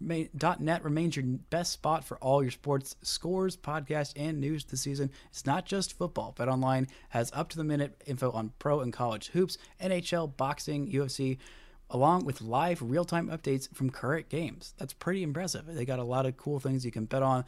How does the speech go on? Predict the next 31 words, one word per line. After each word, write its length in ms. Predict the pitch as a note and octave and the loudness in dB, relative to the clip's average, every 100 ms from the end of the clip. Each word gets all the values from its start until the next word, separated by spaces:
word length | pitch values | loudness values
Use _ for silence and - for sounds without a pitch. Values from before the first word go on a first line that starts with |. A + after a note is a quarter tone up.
| - - | -8 -16
Super 220 | - F#3 | -2 0
Bowl's 240 | D3 D#3 C#3+ | 4 2 2
this 160 | C3+ | 0
week, 320 | C#3 C3+ C3+ - | 2 2 2 -2
and, 100 | A#2 | -4
uh, 100 | A2+ C3+ - | -6 -12 -4
unfortunately, 520 | C3+ C3 D3+ C#3 D3 | 0 2 2 0 0
my 140 | A#2+ | 2
large 280 | A#2+ B2 A#2+ | 2 2 0
adult 220 | A#2+ A2 | -2 -4
son, 280 | - A#2+ A2+ | -4 -2 -2
Patrick 320 | G#2+ A2+ B2+ | -2 -4 -4
Mahomes, 320 | C3 A#2 A#2 A2+ | -6 -2 -2 -2
is 80 | |
not 160 | A2 G#2+ | -4 -4
gonna 160 | G#2+ G#2+ | -6 -2
be 140 | C3 | 2
there, 160 | C#3 C3+ | 4 4
but 160 | A3 | 2
it 60 | B3 | -2
still 180 | - D4 | -2 -2
should 160 | G#3+ | -2
be 80 | F#3+ | -2
a 60 | D#3+ | 0
really 180 | E3+ | 0
fun 240 | D#3+ E3 C#3+ | -2 -2 0
game. 240 | C3+ D#3 | 0 0
There's 140 | C3 A#2 | 0 0
a 100 | A#2 | -2
local 220 | A#2+ B2 | -2 -2
kid, 260 | B2 A#2+ | 0 0